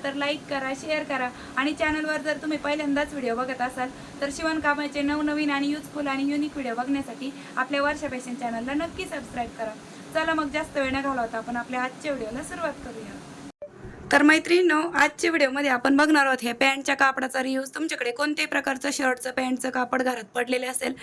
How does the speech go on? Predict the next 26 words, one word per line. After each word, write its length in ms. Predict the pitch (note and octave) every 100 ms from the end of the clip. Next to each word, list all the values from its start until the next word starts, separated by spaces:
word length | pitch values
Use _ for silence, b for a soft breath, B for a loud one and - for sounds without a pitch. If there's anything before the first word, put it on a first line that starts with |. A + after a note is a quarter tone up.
| B B
तर 80 | B3+
त्याचा 300 | B3+ C#4+ D4
तुम्ही 240 | D4 D#4 C#4
इथे 160 | C#4
वापर 360 | A#3+ A3+ - E4+ - B B -
करू 240 | D4+ D4+
शकता. 320 | E4+ C#4+ - G#3+
या 160 | C4
अगोदर 340 | C#4 D4+ C#4 B3+
मी 300 | C4+ C#4 D4
या 200 | C4+ C4+
पॅन्ट, 440 | C4+ C#4 C#4 C4
अ, 200 | B3 A3 G#3+ G3
कापडापासून 640 | C4+ C4+ C#4+ C#4 D#4 D4 C4+ C4 B B
already 300 | C4 C#4 D4
एक 120 | D4+ D4
हाफ 140 | A#3+ -
पॅन्ट 200 | B3+ B3+
बनवलेली 480 | C4 C4 C4 C4 C4+
आहे 140 | C4
आणि 180 | A#3 A3
त्यातच 400 | A#3 C4 C4 C4+
उरलेलं 360 | D4 C4+ C4+ C4
हे 220 | C4+ G#3+
कापड 360 | G3+ A3 A3 A#3
आहे. 160 | A3+